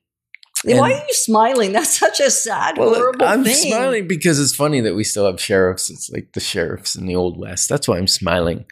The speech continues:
Speaker 1: Okay. 'Cause
Speaker 2: Anyway.
Speaker 1: it's, it's a really hard thing if it happens
Speaker 2: It,
Speaker 1: to
Speaker 2: it
Speaker 1: somebody. Like,
Speaker 2: is.
Speaker 1: it's probably
Speaker 2: It is.
Speaker 1: one of the, I mean, we've got lots of clients that have shared stories of this. We've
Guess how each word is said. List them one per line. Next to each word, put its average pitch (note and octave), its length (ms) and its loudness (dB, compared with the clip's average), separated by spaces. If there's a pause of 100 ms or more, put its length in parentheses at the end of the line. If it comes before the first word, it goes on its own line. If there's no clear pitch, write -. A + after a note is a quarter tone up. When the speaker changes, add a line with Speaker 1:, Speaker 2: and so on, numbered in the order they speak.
(140)
Speaker 1:
Okay. E3 380 2
'Cause - 140 -18
Speaker 2:
Anyway. C#3 320 4
Speaker 1:
it's, - 180 -2
it's A#3 340 -2
a C4 120 -2
really C#4 320 -2
hard A#3+ 320 -6
thing C4 180 -4
if G#3 120 -2
it G3 100 -4
happens G3+ 400 0
Speaker 2:
It, - 40 -8
Speaker 1:
to - 100 -4
Speaker 2:
it A2+ 40 2
Speaker 1:
somebody. D3 440 2
Like, F#2 80 -2
Speaker 2:
is. E2+ 100 -2
Speaker 1:
it's - 160 -2
probably G3 480 0
Speaker 2:
It G#2 60 2
is. F#2+ 60 0
Speaker 1:
one F#2+ 140 -4
of E3+ 120 -10
the, - 140 -8
I D#3+ 80 0
mean, F3+ 320 -2
we've F#3+ 240 -6
got F3+ 300 2
lots F3+ 300 -2
of E3 140 -10
clients G3 460 -4
that D3 120 -2
have D3+ 160 -10
shared E3 380 -2
stories D#3+ 500 -2
of B2 140 -10
this. F3+ 260 -2
We've D#3+ 320 -10